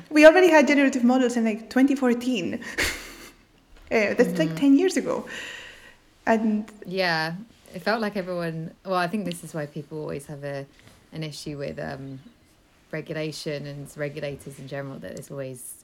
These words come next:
Speaker 2: a step behind, or many steps behind
Speaker 1: <laughs>
Speaker 2: innovation.
Speaker 1: It's like,
Speaker 2: Um,
Speaker 1: yeah.
Speaker 2: but I think, I know that's some of the arguments of why people feel that obviously, um, I guess public sector can't always keep up,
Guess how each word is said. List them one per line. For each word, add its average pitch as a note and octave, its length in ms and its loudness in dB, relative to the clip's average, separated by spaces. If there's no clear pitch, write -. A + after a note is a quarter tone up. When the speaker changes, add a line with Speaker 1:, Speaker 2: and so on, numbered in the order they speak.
Speaker 2:
a E3 40 -14
step - 320 -14
behind, C3+ 500 -16
or C3+ 140 -12
many C#3+ 240 -6
steps - 300 -14
behind C#3+ 160 -8
Speaker 1:
<laughs> - 240 -2
Speaker 2:
innovation. - 560 -8
Speaker 1:
It's - 440 -2
like, C4 240 -2
Speaker 2:
Um, D3 420 -4
Speaker 1:
yeah. - 240 -10
Speaker 2:
but - 180 -8
I F#3 80 -4
think, F#3+ 180 2
I F3 100 2
know E3 100 0
that's D#3 180 -4
some E3 140 -6
of D#3 40 -6
the D3 100 -8
arguments D3+ 460 -8
of C#3+ 120 -14
why C#3 160 -4
people - 320 -16
feel C#3+ 220 -8
that C#3+ 260 -12
obviously, C3+ 560 -12
um, C#3 460 -10
I D#3 60 -10
guess C#3+ 160 -12
public - 380 -14
sector - 320 -16
can't D3 220 -14
always - 220 -14
keep - 260 -16
up, D3 240 -14